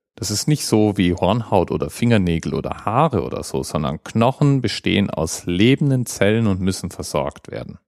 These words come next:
Und sie passen sich an. Bei Sportlern zum Beispiel werden sie unter Umständen dichter, also zum Beispiel bei Läufern,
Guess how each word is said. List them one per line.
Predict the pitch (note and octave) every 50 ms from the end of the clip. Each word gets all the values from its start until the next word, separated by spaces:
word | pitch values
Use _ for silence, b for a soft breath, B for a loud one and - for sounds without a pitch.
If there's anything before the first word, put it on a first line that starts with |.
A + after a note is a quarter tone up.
| _ _ _ _ _ _ _ _ _ _ _ _ _
Und | - D3 D#3 -
sie | - F3
passen | - - - C#3 C3 - C3+ C3
sich | B2 B2 A2 - -
an. | A2 A2+ A2 E2+ - _ _ _ _ _ _ _ _ _ -
Bei | F#2 E2 D#2+ E2 E2 E2 E2 E2+
Sportlern | E2+ - - - - C3 - - - E2 D#2 D#2 D#2
zum | - - D2+ D#2+
Beispiel | D2+ - - D#2 - - - - A2 A#2+ C3+ D3+ F3 - - -
werden | G2 F#2+ F2 - A2 G#2+
sie | - - G#2+ G#2 G#2
unter | G2+ G#2 G#2 G#2+
Umständen | - A2 A2 - - A2+ G#2+ G#2+ - _ A2 G2+
dichter, | - B2 A#2+ - - - - - - _
also | _ - -
zum | - - E2
Beispiel | D#2 E2 D#2+ - - E2
bei | - - D#2+ D#2
Läufern, | D2+ D2 E2 F#2 F#2+ - - - C2 -